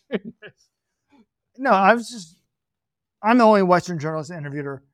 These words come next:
Speaker 2: Sh-, watch out for her. Um, Ciara McGeehan of Ireland can medal. Corey McGee looks good. She's very competitive. But watching the first heat, I was like, "Wow, could Corey get a medal?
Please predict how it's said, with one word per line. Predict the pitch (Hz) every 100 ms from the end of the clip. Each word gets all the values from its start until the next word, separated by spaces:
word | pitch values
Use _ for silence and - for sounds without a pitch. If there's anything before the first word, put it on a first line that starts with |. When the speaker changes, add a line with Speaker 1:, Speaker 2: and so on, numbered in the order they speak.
| _
Speaker 2:
Sh-, | _ - - _
watch | 214 202 214 208
out | 180 170
for | 151 139 135 - _ _ _ _ _ _
her. | 180
Um, | 160 151 151 147 147 165 _ _ _ _ _ _ _ _ _ _ _ _ _
Ciara | - 226 214
McGeehan | 180 165 214 214
of | 185
Ireland | 180 196 208 202
can | 196
medal. | 196 190
Corey | 180 226 233
McGee | 175 156 214
looks | 220 208
good. | - 208 202
She's | 170
very | 190 190
competitive. | 190 156 175 175 165 _ _ _ _ _ _ _ _ 147
But | 175 170 170 - _ _ _ _ _ _ _ _ _ _ _
watching | 214 208 277 285 294
the | 190
first | 214 240 -
heat, | 226 202
I | 170
was | 160
like, | 165
"Wow, | 170 196 190
could | 170 -
Corey | 208 214
get | 196 202
a |
medal? | 190 190 196 196 190 180